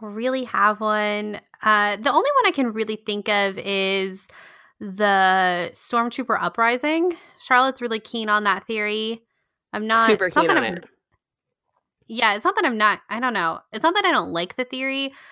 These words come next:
Speaker 1: I just don't think there's going to be the time for that to really play out. I could be really wrong. Um, I'm, I'm definitely much more in the camp of your Hux will stage a coup theory.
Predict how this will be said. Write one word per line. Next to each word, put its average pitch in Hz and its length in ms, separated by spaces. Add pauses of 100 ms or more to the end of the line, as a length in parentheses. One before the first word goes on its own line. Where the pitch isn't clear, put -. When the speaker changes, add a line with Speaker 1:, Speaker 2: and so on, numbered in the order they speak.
(120)
Speaker 1:
I 240 40
just 262 80
don't 302 100
think 269 140
there's 240 140
going 202 180
to 185 60
be 190 100
the 180 100
time 170 440
for 175 120
that 160 260
to - 100
really 170 180
play 160 240
out. 151 260
I 233 60
could 415 200
be 339 120
really 233 280
wrong. 180 540 (420)
Um, 170 260
I'm, 220 260
I'm 233 140
definitely 302 300
much 220 300
more 208 160
in 175 120
the 180 80
camp 175 320
of 170 160
your 165 440
Hux - 300
will 175 80
stage 165 240
a 165 60
coup 185 280
theory. 254 520